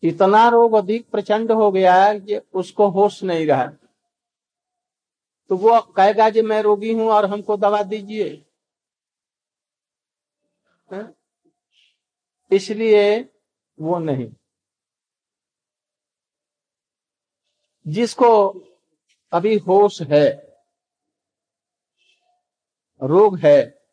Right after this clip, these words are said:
और होश भी है, वो कहा कि हमको ये कष्ट हो रहा है, डॉक्टर को बुला दो, तो इसको होश है।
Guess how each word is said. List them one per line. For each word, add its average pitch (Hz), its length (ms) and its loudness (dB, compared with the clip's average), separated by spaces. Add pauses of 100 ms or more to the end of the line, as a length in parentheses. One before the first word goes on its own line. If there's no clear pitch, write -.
और 165 180 0
होश 165 380 -4
भी 131 220 -8
है, 113 220 -20 (1400)
वो 185 100 -2
कहा 202 180 2
कि 208 100 0
हमको 220 300 2
ये 226 280 0
कष्ट 220 260 -2
हो 190 140 0
रहा 170 180 4
है, 123 240 -6 (1300)
डॉक्टर 185 420 0
को 196 120 -2
बुला 143 260 0
दो, - 160 -14 (3750)
तो 208 80 -4 (140)
इसको 214 340 0
होश 196 320 0
है। 165 280 -4